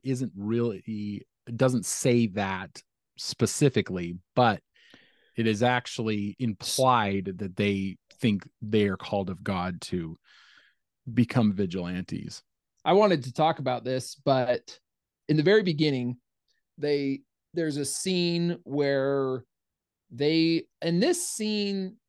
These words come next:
Speaker 2: w-, was odd to me 'cause I, it, I don't know exactly what they were trying to say,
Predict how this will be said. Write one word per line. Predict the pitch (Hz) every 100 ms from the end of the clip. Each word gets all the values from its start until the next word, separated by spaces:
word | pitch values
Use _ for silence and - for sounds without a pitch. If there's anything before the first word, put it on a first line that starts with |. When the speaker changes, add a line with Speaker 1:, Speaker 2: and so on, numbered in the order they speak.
| -
Speaker 2:
w-, | 147 143 - - - _ -
was | 147 147 131 104 - - _ _
odd | 151 151 151 135
to | 156
me | 151 151
'cause | 143 -
I, | 139 113 _
it, | 143 139 - _ _ -
I |
don't | 156 170 - -
know | 151 151 143
exactly | 135 143 135 143
what | 139 127
they | 131
were | 127 117 - -
trying | 139 131
to | 117
say, | - 143 127 131 131